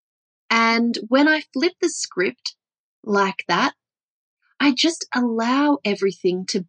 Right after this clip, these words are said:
be as it is. There's always lessons. <laughs> And I don't know about you, but as an ideas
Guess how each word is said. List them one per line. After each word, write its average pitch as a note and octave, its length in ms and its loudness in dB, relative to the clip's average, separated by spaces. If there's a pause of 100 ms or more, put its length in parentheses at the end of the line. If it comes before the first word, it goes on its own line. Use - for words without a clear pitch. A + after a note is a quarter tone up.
be A#3+ 560 2
as G3+ 440 -2
it G3+ 200 -4 (120)
is. F3+ 560 -2 (1120)
There's F#3+ 160 2
always B3 360 2
lessons. A#3+ 600 0 (160)
<laughs> G#4+ 160 2 (340)
And B3 100 4
I A3+ 80 4
don't D#4 140 4
know G#4+ 60 4 (100)
about A#3+ 240 2
you, F3 600 0 (120)
but G#3+ 680 2 (100)
as D#4+ 260 0
an G#3 120 -2
ideas F#3 800 -2